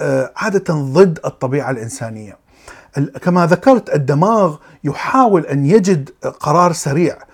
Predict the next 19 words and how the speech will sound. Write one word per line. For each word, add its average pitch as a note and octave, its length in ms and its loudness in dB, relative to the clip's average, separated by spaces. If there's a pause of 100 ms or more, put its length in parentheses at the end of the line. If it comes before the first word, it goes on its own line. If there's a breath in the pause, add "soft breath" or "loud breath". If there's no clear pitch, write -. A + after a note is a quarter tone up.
(280 soft breath)
لا F#3 560 2
يأخذ E3+ 520 2
الوقت C#3 580 0
لاتخاذ B2+ 600 -6
القرار. A2+ 320 -10
هذا G#3+ 240 2
الشيء G#3 340 2
حصل F3 560 0 (360 loud breath)
في - 120 -6
مرحلة D#3 420 -4
التطور، C3+ 680 -2
عندما B2+ 200 -4
تطورنا D3+ 640 0
في C#3 160 -2
ملايين C3 400 0
السنين، F3 500 -2 (520 loud breath)
ال-، C#3 300 0
الدماغ D3 560 2
لا G3 340 6